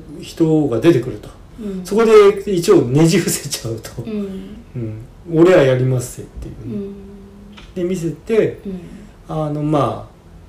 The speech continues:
Speaker 1: あ、「ああ、なら」っていうふうに納得させちゃうわけですよね。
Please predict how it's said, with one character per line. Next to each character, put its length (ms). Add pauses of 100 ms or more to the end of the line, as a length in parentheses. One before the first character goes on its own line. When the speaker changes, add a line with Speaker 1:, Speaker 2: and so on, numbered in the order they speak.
Speaker 1:
あ、 60 (240)
「あ 20
あ、 80
な 180
ら」 160
っ 120
て 100
い 80
う 40
ふ 20
う 40
に 120
納 100
得 240
さ 140
せ 120
ち 120
ゃ 20
う 40
わ 140
け 60
で 60
す 140
よ 100
ね。 160